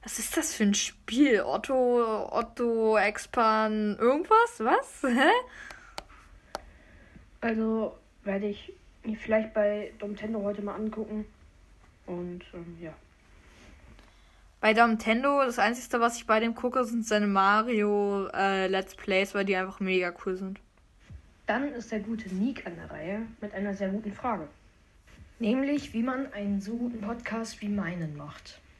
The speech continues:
Speaker 2: Nun, das Wichtigste
Speaker 1: Wenn man genau hinhört, merkt man da, dass er da ganz kurz, glaub ich zumindest, äh, die Aufnahme kurz gestoppt hat und, äh, dann nochmal gemacht hat und dann nochmal wieder gestoppt hat und jetzt weiter.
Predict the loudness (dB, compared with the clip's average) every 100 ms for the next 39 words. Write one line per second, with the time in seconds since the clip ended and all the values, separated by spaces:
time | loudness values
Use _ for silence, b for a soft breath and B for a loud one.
0 | -20 b b b -6 -2 -2 -4 -12 -20
1 | _ _ _ _ _ -10 -8 -8 -6 -8
2 | -8 -12 b b b b 6 8 8 10
3 | 10 12 8 6 8 8 8 4 4 4
4 | 6 6 6 4 6 6 6 2 2 -2
5 | -2 -4 -18 -16 -6 2 4 2 -4 -4
6 | 0 -2 -4 -16 B B B B 4 6
7 | 8 4 6 4 4 2 -2 0 -4 4
8 | 4 4 -2 2 2 0 0 0 2 4
9 | 4 4 4 2 2 4 2 2 0 2
10 | 2 2 -4 -2 0 2 4 2 4 2
11 | 4 2 2 2 4 4 2 0 4 4
12 | 6 6 8 6 0